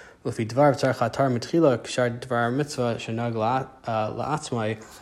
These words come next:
Flehissa Mitchila Shi Bli Neder. Anyway, the Beis Meir says you would need to do Atar Sidarim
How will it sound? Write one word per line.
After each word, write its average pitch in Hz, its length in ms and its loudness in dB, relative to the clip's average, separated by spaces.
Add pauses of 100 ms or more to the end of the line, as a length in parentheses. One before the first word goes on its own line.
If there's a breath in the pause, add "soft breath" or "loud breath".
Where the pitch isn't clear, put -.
(260 loud breath)
Flehissa 123 360 0
Mitchila 117 360 0
Shi 117 280 -2 (560)
Bli 120 140 -2
Neder. 135 320 4
Anyway, 123 320 2
the 113 80 0
Beis 110 220 -4
Meir 123 160 -2
says 110 200 -6
you 117 60 -2
would 113 80 -2
need 110 200 -4
to 113 120 -2
do 110 220 -6
Atar 110 300 -6
Sidarim 151 600 2